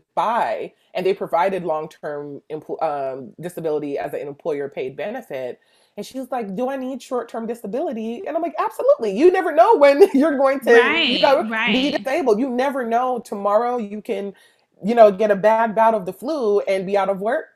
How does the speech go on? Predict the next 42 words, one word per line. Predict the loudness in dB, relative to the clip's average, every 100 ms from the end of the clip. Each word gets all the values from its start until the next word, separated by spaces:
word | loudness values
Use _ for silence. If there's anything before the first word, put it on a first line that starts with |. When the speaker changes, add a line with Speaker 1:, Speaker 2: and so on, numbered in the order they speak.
| -6
Speaker 1:
for, | 0 2 2 2 0 0
you |
know, | 2 4
have | 2
a | 0
complication | -4 -4 -6 -8 -6 -8
that | -6
takes | -10 -6
you | -4
out | -4
of |
work | -6 -4
for | 0 2
a |
Speaker 2:
Yeah, |
Speaker 1:
month." | 2 0
Speaker 2:
you | 0
know, | 0
when | 0 0
I | -2
was | -2
out | -4 -2
for | -6
Speaker 1:
Yeah. |
Speaker 2:
covid, | -6 -6 -6 -8 -6
they | -6 -6
allowed | -6 -8 -8
me | -10
to | -10
use | -10 -10 -6
my | -6
short-term | -6 -8 -6 -6
disability. | -6 -8 -8 -6 -6 -4 -4
Speaker 1:
Mm-hmm. |
Speaker 2:
And | -4
the |
way | -2 -2
it | -2 -2
works | -4 -6
here | -8 -4 -2 -2
is | -2 -4
that | -4 -2 -2 -4